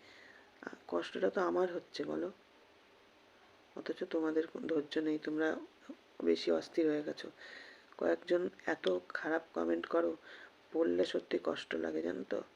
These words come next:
পড়তে গেলে সত্যি খুব কষ্ট লাগে। এই শরীরটা একদম ভালো নেই, অনেকবার বাথরুমে গেছি। এই যে সারাদিন এই জলটাই খাচ্ছি, রাত্রিরে অল্প কটা একটু ভাত খেলাম,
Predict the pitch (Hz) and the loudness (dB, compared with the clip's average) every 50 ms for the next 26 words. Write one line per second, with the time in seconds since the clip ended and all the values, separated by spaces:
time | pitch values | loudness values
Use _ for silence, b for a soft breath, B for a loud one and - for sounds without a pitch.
0 | B B B B B B B B B - - - - - - - - - - - | B B B B B B B B B -20 -20 -20 -20 -20 -20 -20 -20 -20 -20 -20
1 | - - - - - - - - - - - - 165 - 165 165 170 - - 165 | -20 -20 -14 -10 -8 -8 -8 -10 -14 -4 -2 -2 0 2 0 0 0 -2 -4 -8
2 | - - - - 165 - 165 165 - - - - - - - - - 82 - - | -8 -6 -6 -6 -4 -4 -4 -6 -4 -4 -6 -6 -6 -6 -6 -4 -4 -4 -6 -8
3 | - - B B B B B B B B B B B B B - - - - - | -10 -16 B B B B B B B B B B B B B -20 -20 -14 -10 -8
4 | 165 - - 170 175 - - - 180 175 165 - - - 185 180 170 170 170 175 | -6 0 2 2 2 2 2 2 2 2 2 2 2 2 2 2 0 0 0 0
5 | 175 170 175 180 180 170 165 170 170 165 165 165 175 180 - - - B B B | 0 0 0 0 0 0 0 -2 -2 0 0 0 0 -2 -6 -16 -20 B B B
6 | B B B B B B B B B B B B B B B B B - - 180 | B B B B B B B B B B B B B B B B B -10 -4 0
7 | 165 196 196 196 - - - 175 180 185 175 175 165 - - - 208 220 226 - | 2 4 4 2 2 2 2 4 4 6 4 4 2 0 0 0 2 2 0 0
8 | - 185 175 175 185 - - - 170 185 180 175 185 185 180 - 180 175 - 185 | -4 -4 -4 -4 -4 -4 -2 -2 0 0 2 2 2 4 4 4 4 6 6 4
9 | - 175 175 190 190 185 - 180 170 - - - - 87 - - - - - 90 | 4 4 4 2 2 2 0 -2 -4 -2 -2 0 0 0 0 -2 -2 0 2 2
10 | 87 87 - - - - 87 - - - - 175 165 165 160 - - - - 180 | 2 2 0 -2 -4 -4 -2 -2 -4 -4 -4 -4 -4 -4 -6 -6 -6 -6 -4 -2
11 | 185 196 208 | -2 -4 -4